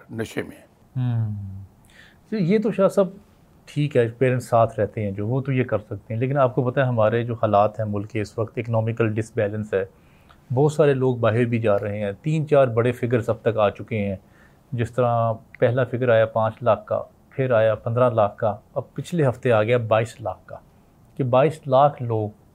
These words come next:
Speaker 2: پچھلے سال سے لے کے اب تک باہر جا چکے ہیں۔ اور definitely اس میں جو زیادہ تر لوگ ہیں وہ families تو لے کے نہیں گئے، وہ تو اکیلے ہی گئے ہیں job کرنے کے لیے۔ اب باپ دبئی میں job کر رہا ہے،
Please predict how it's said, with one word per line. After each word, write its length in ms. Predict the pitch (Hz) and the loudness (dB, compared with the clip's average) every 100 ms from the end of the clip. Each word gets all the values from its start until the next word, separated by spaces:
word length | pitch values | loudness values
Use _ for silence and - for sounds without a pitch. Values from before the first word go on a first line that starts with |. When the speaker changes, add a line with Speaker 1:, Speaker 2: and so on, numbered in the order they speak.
| 143 - | -18 -12
Speaker 2:
پچھلے 340 | 117 - 135 | -10 0 0
سال 220 | 117 110 | 4 4
سے 100 | 104 | 2
لے 120 | 107 | -4
کے 140 | 107 - | -4 -2
اب 120 | 117 - | -4 0
تک 280 | 104 101 110 | -2 -2 0
باہر 220 | 110 110 | 0 0
جا 220 | 107 95 | -2 -4
چکے 300 | - 98 101 | -4 -16 -14
ہیں۔ 60 | 101 | -16
اور 460 | _ - _ 190 | _ -20 _ 0
definitely 440 | 165 180 202 190 185 | 2 2 2 0 0
اس 140 | - | -2
میں 80 | 185 | -2
جو 80 | 170 | 2
زیادہ 300 | 123 123 131 | 2 4 2
تر 80 | 139 | 0
لوگ 320 | 117 113 113 | -2 -4 -4
ہیں 60 | 127 | -6
وہ 80 | |
families 400 | 120 117 117 123 | -4 -4 -4 -4
تو 80 | 127 | -4
لے 140 | 107 107 | -6 -4
کے 120 | 104 | -6
نہیں 160 | 104 | -8
گئے، 180 | 98 98 | -10 -10
وہ 140 | 110 120 | -8 -8
تو 200 | 127 123 | -6 -6
اکیلے 300 | 120 139 139 | 0 2 2
ہی 140 | 113 | 0
گئے 80 | 107 | -6
ہیں 180 | 101 101 - _ _ _ 135 | -10 -12 -18 _ _ _ -2
job 240 | 131 120 | 2 2
کرنے 260 | 113 117 113 | 2 0 0
کے 100 | 110 | 0
لیے۔ 240 | 101 98 92 - - - _ - | -2 -4 -6 -14 -20 -20 _ -4
اب 160 | 175 | -2
باپ 460 | 143 135 147 170 - | 2 4 4 2 -2
دبئی 520 | 175 170 139 131 135 | -2 0 0 2 2
میں 120 | 151 | 2
job 240 | 143 131 131 | 4 2 2
کر 160 | 123 | 0
رہا 120 | 120 | 2
ہے، 100 | 110 | -2